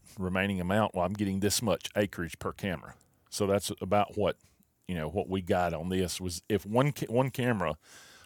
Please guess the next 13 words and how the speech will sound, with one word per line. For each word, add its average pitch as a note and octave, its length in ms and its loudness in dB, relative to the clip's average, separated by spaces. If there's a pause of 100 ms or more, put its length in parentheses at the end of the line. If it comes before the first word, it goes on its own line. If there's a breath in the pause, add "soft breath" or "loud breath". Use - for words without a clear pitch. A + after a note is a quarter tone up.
will G2 120 -2
cover F#2+ 320 2
about E2+ 280 0
seven-tenths G2+ 840 0
of E2 100 -4
an E2+ 80 -2
acre. D2+ 340 -8 (1200 soft breath)
You're F#2+ 120 -4
getting, F#2 420 -2
you're G2+ 220 -2
getting G2 300 0
the F2+ 80 0
in-, G#2+ 220 -2